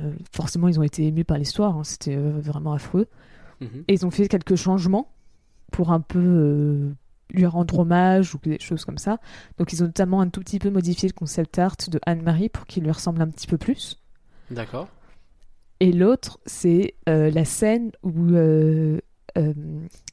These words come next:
Speaker 1: Carcasse, euh,
Speaker 2: Ouais.
Speaker 1: tire avec, euh, avec, enfin, c'est pas Carcasse, c'est un des sbires de Carcasse, tire avec, euh, sa mitrailleuse
Speaker 2: Hmm.
Speaker 1: sur, euh, Charlie et Anne-Marie. Et donc, c'est pour ça qu'en fait, c'en est devenu une sorte de mitrailleuse laser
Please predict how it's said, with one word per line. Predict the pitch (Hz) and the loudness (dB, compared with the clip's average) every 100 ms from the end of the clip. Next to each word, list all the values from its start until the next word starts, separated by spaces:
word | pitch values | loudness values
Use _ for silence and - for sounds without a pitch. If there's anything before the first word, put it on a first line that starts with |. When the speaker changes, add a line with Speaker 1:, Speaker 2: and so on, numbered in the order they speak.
| _ - _ _ - | _ -20 _ _ -4
Speaker 1:
Carcasse, | 175 - 156 - - _ - - _ _ _ _ - | -2 0 -4 -6 -18 _ -20 -20 _ _ _ _ 0
euh, | 160 | 2
Speaker 2:
Ouais. | 151 156 156 156 _ | 4 2 0 -2 _
Speaker 1:
tire | - 214 214 202 | -6 0 2 2
avec, | 165 170 - 175 | 2 2 2 2
euh, | 156 151 147 - - _ _ _ | 4 2 -2 -12 -16 _ _ _
avec, | 185 165 165 | 0 2 0
enfin, | - 165 | 0 0
c'est | - | 0
pas | 185 | 0
Carcasse, | 180 - 180 | 0 0 -2
c'est | - | -2
un | 151 | -2
des | 151 | -4
sbires | 170 180 | -2 -2
de | - | 0
Carcasse, | 165 - 190 - | -2 0 -2 0
tire | 220 202 | 2 2
avec, | 175 165 - | 2 0 0
euh, | 160 | -2
sa | 170 | -2
mitrailleuse | 165 - 185 175 226 170 160 - - _ - | -4 -2 2 2 2 0 -8 -16 -20 _ -14
Speaker 2:
Hmm. | 131 131 | -10 -8
Speaker 1:
sur, | 117 - 170 165 165 | -8 -4 2 2 2
euh, | 156 | 2
Charlie | - 175 175 196 214 - - | 2 0 0 -2 -4 -4 0
et | 156 - - _ - | 2 0 -2 _ -6
Anne-Marie. | 147 147 147 156 220 - _ _ - _ _ _ _ _ - | -6 -4 -2 0 -2 -4 _ _ -20 _ _ _ _ _ 0
Et | 190 | 2
donc, | 175 | 2
c'est | 175 - | 0 -2
pour | 160 | -2
ça | - 214 | 0 2
qu'en | 196 160 | 2 2
fait, | 185 196 | 2 2
c'en | 165 | 0
est | 156 | 2
devenu | 156 170 | 0 -2
une | 190 | -6
sorte | - 156 147 | -4 -4 -2
de | 165 | -2
mitrailleuse | 170 - 180 175 160 | -2 0 2 4 2
laser | 156 151 170 185 - | 2 2 2 2 -2